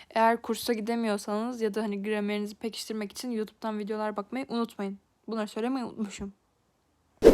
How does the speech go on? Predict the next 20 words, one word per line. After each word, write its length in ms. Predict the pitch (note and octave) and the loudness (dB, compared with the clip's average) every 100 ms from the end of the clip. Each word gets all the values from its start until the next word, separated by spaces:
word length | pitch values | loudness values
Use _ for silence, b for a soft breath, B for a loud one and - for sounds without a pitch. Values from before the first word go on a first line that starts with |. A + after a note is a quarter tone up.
| B B B - | B B B -2
Öyle 220 | E4+ C4 | 0 0
benim 320 | C4 C#4 B3 | -2 -4 -6
bu 40 | - | -10
tavsiyelerim 640 | - C4+ B3 C4 C4 D#4 D4+ | -4 -4 -2 -4 -2 -4 -4
bu 40 | |
kadar. 360 | D4+ D4+ G#3+ G#3+ - - - - | 2 4 4 2 -8 -20 -12 -2
Ama 300 | B3+ C4+ B3+ | 2 2 2
benim 260 | A#3+ B3 B3 | 0 0 2
görüşlerime 520 | B3 B3 A#3+ A#3+ B3 | 0 0 -6 -4 -4
önem 340 | G#3+ G#3+ A3+ | -2 0 0
verdiğiniz 480 | A3+ G#3 G#3 A3 A3+ | 0 0 0 -2 -4
için, 460 | A#3 - A3 G#3 G#3 | -6 -2 0 0 -2
nasıl 200 | G#3 A3 | -2 2
geliştirdiğimi 720 | A3 G#3+ - - G3 A3 A3+ | 2 2 -6 -8 -4 -4 -4
sor-, 420 | - G#3+ G3+ G#3 - | -4 -4 -4 -6 -12
sorduğunuz 540 | - A3 G#3+ G#3 A3+ A3 | -6 -2 0 0 -2 -4
için 220 | - A#3 | -8 -4
gerçekten 380 | A3 G#3+ - B3 | -4 -4 -8 -10
teşekkür 460 | A3 - G3 - | -10 -10 -10 -6
ederim. 340 | G3+ G3 G3 | -4 -2 -4